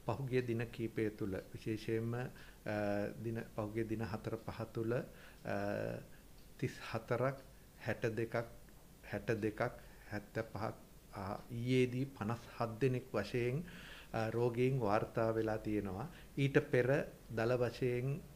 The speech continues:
අ, අ, රෝගීන් විස්සක් පමණ දිනකට වාර්තා වුණා. ඊටත් පෙර ඊ දහයටත් අඩුවෙන් දල වාර්තා වීමක් තිබුණු තත්ත්වයක් සලකා බලනකොට ඊට සාපේක්ෂව මේ වන විට මේ වැඩිවීම ඉතාමත්ම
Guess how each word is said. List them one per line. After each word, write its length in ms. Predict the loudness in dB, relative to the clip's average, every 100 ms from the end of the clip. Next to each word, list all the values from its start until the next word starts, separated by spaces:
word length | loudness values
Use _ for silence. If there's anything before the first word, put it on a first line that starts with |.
| -10
අ, 140 | -2 0 2 4 2 0 -4 -10 -6
අ, 140 | -4 -2 0 0 0 -2 -4 -10 -12 -14 -10
රෝගීන් 440 | -2 2 2 2 2
විස්සක් 340 | 2 6 6 6
පමණ 400 | 4 4 0 -2 -6
දිනකට 400 | -2 0 0 2
වාර්තා 500 | 4 4 2 0 2 2
වුණා. 260 | 2 0 0
ඊටත් 360 | 4 6 6 10
පෙර 220 | 12 12 12 8 -4 -12 -12 -12 0
ඊ 180 | 4 4 4
දහයටත් 440 | 4 10 10 10 8 2
අඩුවෙන් 500 | 2 10 12 12 12
දල 180 | 8 8 6 2 -4
වාර්තා 480 | 4 6 6 6 6
වීමක් 320 | 6 2 -2 -2
තිබුණු 340 | -2 0 -2
තත්ත්වයක් 500 | 0 0 2 4 4 0 -10
සලකා 460 | 0 4 6 6 6
බලනකොට 560 | 6 4 2 -2 -2 -2 -2
ඊට 220 | 0 2
සාපේක්ෂව 800 | 2 2 2 0 -2 0 2 2
මේ 220 | 2 0
වන 180 | 0 -2
විට 220 | -4 -2 -2 0
මේ 200 | 0 2
වැඩිවීම 560 | 2 2 2 2 2 0 -4 -12 -14
ඉතාමත්ම 640 | 2 6 8 8 6 6